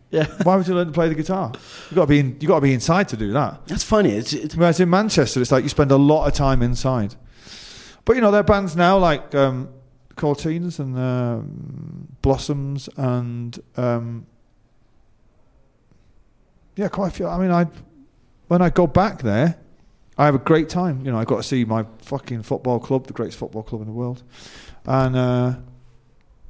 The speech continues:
Speaker 2: hang out, have a good time, and then, yeah, my, all my kids are in London, so that pretty much means I'm in London.
Speaker 1: Is rock and roll coming back to being mainstream sometime again?
Speaker 2: I don't think so.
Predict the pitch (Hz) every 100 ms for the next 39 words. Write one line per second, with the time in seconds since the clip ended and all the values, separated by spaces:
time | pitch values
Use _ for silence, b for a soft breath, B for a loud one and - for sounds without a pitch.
0 | - - 147 139 147 143 127 156 - 175
1 | 208 190 180 180 175 202 - - - 196
2 | 151 143 156 139 131 165 151 135 147 160
3 | 165 - 143 127 - - 131 123 131 123
4 | 113 107 101 101 101 104 _ _ B B
5 | B B B B 185 202 208 202 202 196
6 | - - - - 196 190 180 160 165 170
7 | 160 165 175 - - 127 123 123 143 135
8 | 135 131 120 117 160 151 131 135